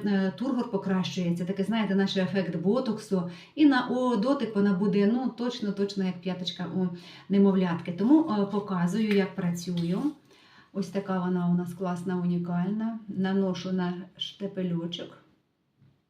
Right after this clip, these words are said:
Ось так. Аромат, дівчата, просто неперевершений. Треба чути, відчувати. І ось так абсолютно проходжу по всьому обличчю.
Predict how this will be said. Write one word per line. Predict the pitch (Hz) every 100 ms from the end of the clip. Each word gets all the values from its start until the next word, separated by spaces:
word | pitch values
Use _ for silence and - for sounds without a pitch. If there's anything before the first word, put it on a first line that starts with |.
| _ _ _ _ _ _
Ось | 240 - -
так. | 196 180 180 202 262 285 269 269 - _ _ _ _ _ _ _ _ -
Аромат, | 196 233 285 277
дівчата, | 277 269 262 254 247 233 233 233
просто | 202 196 202
неперевершений. | 190 190 190 180 175 175 196 196 185 - - -
Треба | 202 185 185
чути, | - 247 247 190 175 - _ _ _ _ -
відчувати. | 202 - 226 202 202 240 247 190 185 - - - _
І | 403
ось | 330 -
так | 285 269 233
абсолютно | 202 233 233 233 202
проходжу | 196 175 208 190
по | 190 196 185 175 - _ _ _ _ _ _
всьому | - 202 190 180 170
обличчю. | 160 165 170 175 - 254 285 294